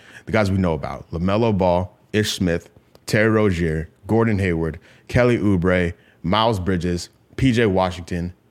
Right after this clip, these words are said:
Mason Plumlee. We know who those guys are, what they can be this season, and what they could be in the future. I think the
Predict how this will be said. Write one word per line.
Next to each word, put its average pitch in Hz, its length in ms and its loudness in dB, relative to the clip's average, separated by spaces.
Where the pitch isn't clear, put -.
Mason 90 420 -2
Plumlee. 71 380 -10
We 113 160 4
know 123 460 4
who 135 120 4
those 135 220 4
guys 120 320 2
are, 120 340 2
what 98 180 0
they 107 100 2
can 117 400 0
be 101 300 -2
this 110 340 -2
season, 87 360 -2
and 85 100 -4
what 101 100 -2
they 107 100 -2
could 117 280 -2
be 117 120 0
in 113 60 -2
the 110 60 -4
future. 90 440 -2
I 113 60 -4
think 139 160 0
the 117 160 -2